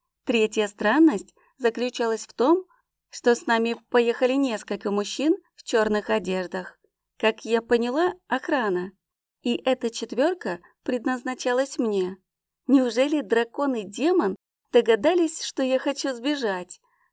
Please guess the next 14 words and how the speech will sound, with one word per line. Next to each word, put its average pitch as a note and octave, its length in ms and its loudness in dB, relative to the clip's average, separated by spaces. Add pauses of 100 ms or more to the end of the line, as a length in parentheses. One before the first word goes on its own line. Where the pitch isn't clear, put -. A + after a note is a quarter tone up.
Нет, D4 460 8
с - 240 -8
чего D4+ 460 -2
бы? F#3 260 -6 (440)
Я A#3+ 300 2
вела B3 380 0
себя, G3+ 380 -4 (120)
как A#3+ 180 -2
всегда, G#3 540 -4 (500)
в G#3+ 140 -6
меру C#4+ 280 6
спокойно. G3 760 -4 (360)
Возможно, A#3 540 2
няньки A#3+ 580 2